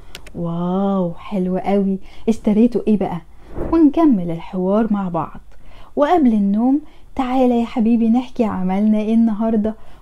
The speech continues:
ونعيد الحكاية الجميلة بتاعتنا. بكرة نحكي حكاية جديدة،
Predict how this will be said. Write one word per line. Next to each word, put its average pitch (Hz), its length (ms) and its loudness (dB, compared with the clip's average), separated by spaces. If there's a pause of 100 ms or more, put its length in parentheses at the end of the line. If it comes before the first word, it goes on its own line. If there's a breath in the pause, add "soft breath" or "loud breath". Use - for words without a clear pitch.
ونعيد 233 560 4
الحكاية 196 680 0
الجميلة 190 580 2
بتاعتنا. 196 500 -8 (680 soft breath)
بكرة 370 360 2
نحكي 220 400 -2
حكاية 226 480 0
جديدة، 185 400 -2